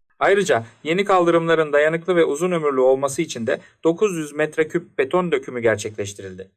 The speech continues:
Fen İşleri Müdürlüğü ekipleri özellikle vatandaş taleplerine ve aciliyet durumlarına göre yapılan değerlendirmeler kapsamında on altı buçuk kilometre yeni yol açtı. Bozuk ve sorun olan bölgelerde yirmi beş bin ton asfalt yama çalışması yaptı.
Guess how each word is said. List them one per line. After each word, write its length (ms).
Fen 200
İşleri 320
Müdürlüğü 420
ekipleri 520
özellikle 540
vatandaş 480
taleplerine 680
ve 140
aciliyet 540
durumlarına 420
göre 200
yapılan 420
değerlendirmeler 800
kapsamında 680
on 140
altı 320
buçuk 260
kilometre 600
yeni 260
yol 160
açtı. 440
Bozuk 280
ve 100
sorun 280
olan 280
bölgelerde 520
yirmi 360
beş 240
bin 120
ton 180
asfalt 440
yama 180
çalışması 520
yaptı. 240